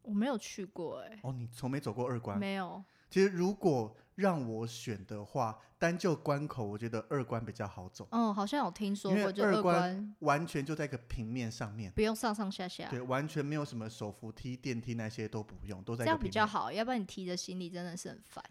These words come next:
Speaker 2: 对，对，对，真的比较麻烦。而且我觉得二关比较好的就是在新加坡关口要入境的时候，
Speaker 1: 嗯。
Speaker 2: 那你记不记得我们新关的话是有点命运抽签的感觉？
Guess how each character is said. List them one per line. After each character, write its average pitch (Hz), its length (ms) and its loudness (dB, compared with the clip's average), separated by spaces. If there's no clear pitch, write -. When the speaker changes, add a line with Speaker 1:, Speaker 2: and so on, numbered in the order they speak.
Speaker 2:
对， 123 140 -2
对， 110 160 -2
对， 110 160 -2
真 127 140 -6
的 127 40 -4
比 113 120 -8
较 113 100 0
麻 107 160 -4
烦。 113 100 -4
而 143 60 2
且 147 260 4
我 139 120 0
觉 156 140 2
得 175 180 4
二 202 180 6
关 165 240 4
比 131 160 0
较 151 160 4
好 117 160 -2
的 113 100 -2
就 143 160 0
是 139 220 -2
在 131 540 0
新 160 260 -2
加 156 180 2
坡 143 220 2
关 139 320 0
口 107 300 -6
要 123 160 0
入 127 280 -2
境 120 240 -4
的 98 120 -6
时 98 260 -12
候， 110 240 -8
Speaker 1:
嗯。 220 80 4
Speaker 2:
那 220 80 8
你 196 100 0
记 180 100 2
不 156 60 -2
记 160 80 0
得 160 60 4
我 131 40 2
们 117 140 0
新 156 240 -2
关 147 180 4
的 131 60 -2
话 135 200 2
是 131 420 -2
有 127 140 -2
点 120 360 -2
命 147 320 -4
运 135 200 -2
抽 120 240 -2
签 120 160 -4
的 117 80 -2
感 92 240 -8
觉？ - 240 -12